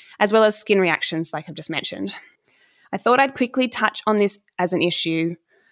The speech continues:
From what I can tell when looking further into the research, it seems that overall the use of chemicals like dioxins, sodium polyacrylate,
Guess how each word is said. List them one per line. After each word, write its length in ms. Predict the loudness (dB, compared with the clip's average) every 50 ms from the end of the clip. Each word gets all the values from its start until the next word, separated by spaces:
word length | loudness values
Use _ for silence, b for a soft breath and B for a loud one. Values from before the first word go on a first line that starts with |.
| _ -2
From 120 | 2 4
what 120 | 4 4
I 60 | 2 2
can 140 | 0 -2
tell 340 | 0 2 4 6 6 6 6
when 160 | 4 4 4
looking 220 | 2 2 2 -2 -2
further 280 | 2 2 4 6 4 4
into 320 | 4 4 2 2 2 0
the 100 | 0 2
research, 360 | 2 2 0 0 0 -2 -2
it 120 | -2 -4 -2
seems 280 | 0 2 2 2 4 4
that 120 | 2 4 4
overall 580 | 4 4 4 2 2 4 4 6 6 4 4 2
the 140 | -2 -2
use 280 | 2 4 4 4 2 0
of 100 | -6 -6
chemicals 640 | -4 -2 0 0 0 -2 -2 -2 -2 -2 -2 -2 0
like 420 | 0 0 0 0 -2 -8 -12 -20 B B B B B B B B
dioxins, 760 | 2 4 6 6 4 4 2 -2 0 2 2 2 0 -2 -6
sodium 460 | -8 -4 2 2 4 4 4 4 2 2
polyacrylate, 840 | 2 2 4 4 4 2 2 0 -2 0 0 2 2 0 0 -2